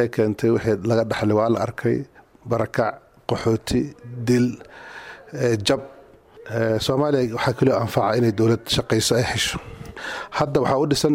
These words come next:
dowlad, eh, shacabka ay ku heshiiyeen oo muddadeeda dhammaanaya oo doorasho loo socdo. Eh, ugu horreyntii, dowladdaasi marka, eh, si dowladnimada Soomaaliya loo xaqiijiyo oo aynan dib ugu noqonin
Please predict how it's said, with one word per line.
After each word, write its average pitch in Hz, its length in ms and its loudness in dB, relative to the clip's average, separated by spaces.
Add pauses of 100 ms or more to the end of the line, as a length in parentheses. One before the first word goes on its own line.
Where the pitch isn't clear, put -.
dowlad, 135 280 2 (260)
eh, 110 720 2
shacabka - 440 0
ay 113 40 -2
ku - 160 0
heshiiyeen 139 580 4 (760)
oo 127 160 2
muddadeeda 120 580 4
dhammaanaya 131 680 0 (500)
oo 117 160 0
doorasho 113 400 2
loo 110 160 4
socdo. - 360 -4 (500)
Eh, 127 260 4
ugu 139 160 4
horreyntii, 147 460 2
dowladdaasi 139 600 2
marka, 131 460 0 (840)
eh, 110 200 -8
si 175 320 4
dowladnimada 143 640 4
Soomaaliya 139 420 2
loo 135 140 4
xaqiijiyo 120 540 2 (360)
oo 131 160 4
aynan 127 480 4
dib 165 260 2
ugu 135 280 6
noqonin 131 480 4